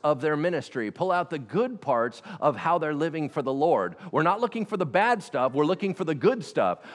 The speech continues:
Why in the world would we not take the good stuff from this camp and the good stuff from that camp and the good stuff from this church and the good stuff from this denomination? Why in the world would we stay in a tiny little place? If God has big property,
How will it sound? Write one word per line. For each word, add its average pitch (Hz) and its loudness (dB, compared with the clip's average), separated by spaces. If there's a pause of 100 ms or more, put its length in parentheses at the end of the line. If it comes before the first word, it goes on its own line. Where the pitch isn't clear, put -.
(100)
Why 233 6
in 285 2
the 247 6
world 196 4
would 202 4
we 185 2
not 226 2
take 208 -2
the 175 0
good 220 2
stuff 247 2
from 185 2
this 240 4
camp 175 2
and 151 0
the 143 0
good 220 0
stuff 233 2
from 143 0
that 226 2
camp 165 -2
and 143 0
the 139 0
good 208 0
stuff 220 0
from 147 -2
this 254 2
church 175 2
and 143 -4
the 139 0
good 233 0
stuff 247 2
from 139 -2
this 240 -2
denomination? 156 0 (240)
Why 226 6
in 302 2
the 254 4
world 208 6
would 185 4
we 185 0
stay 247 2
in 202 4
a 175 6
tiny 240 0
little 220 4
place? 170 4 (240)
If 180 4
God 254 6
has 220 2
big 185 0
property, 208 2